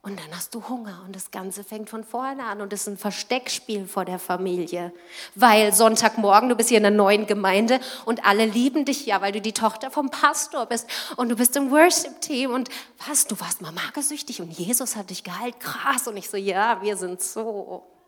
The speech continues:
Und zwei Stunden später hing ich zu Hause über der Schüssel und hab's Mittagessen ausgekotzt. Und es war in genau so einem Moment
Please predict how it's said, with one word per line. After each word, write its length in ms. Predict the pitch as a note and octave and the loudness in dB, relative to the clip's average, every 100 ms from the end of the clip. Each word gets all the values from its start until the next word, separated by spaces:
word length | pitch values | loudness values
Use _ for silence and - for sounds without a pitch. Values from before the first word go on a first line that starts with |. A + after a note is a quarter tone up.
| _ _ _ _ _ _ _ _ _ _ _ - | _ _ _ _ _ _ _ _ _ _ _ -12
Und 160 | G3+ - | -8 -4
zwei 240 | G#3 G3+ | 0 0
Stunden 320 | G3+ G#3 G3+ | -2 -6 -6
später 380 | G3 G3 G3+ G3+ | -6 -6 -4 -4
hing 180 | G3 G3+ | -4 -4
ich 160 | G3+ | -6
zu 160 | G3+ G3+ | -8 -6
Hause 300 | G3 G3 G3 | -4 -4 -6
über 120 | F#3+ | -8
der 140 | F#3+ F#3+ | -8 -8
Schüssel 400 | - G3 G#3 G3 | -8 -8 -8 -4
und 80 | |
hab's 200 | G3 - | -2 -2
Mittagessen 580 | A#3 A#3+ A#3 C3+ - F#3+ | -2 -4 -4 -6 -8 -8
ausgekotzt. 920 | C#3 F3 - - - - - - - _ _ _ _ _ - - - | -8 -8 -8 -10 -12 -12 -10 -12 -12 _ _ _ _ _ -20 -10 -2
Und 60 | |
es 140 | A3 A3 | -2 2
war 100 | A3 | 2
in 100 | A#3+ | 2
genau 420 | A#3 A#3+ A3+ A3 | 0 2 4 4
so 220 | A3+ A#3 A3 | 2 0 0
einem 140 | G#3 | 0
Moment 800 | G#3 G3+ A3 G3+ G3+ G3 - | -2 0 2 2 -2 -10 -10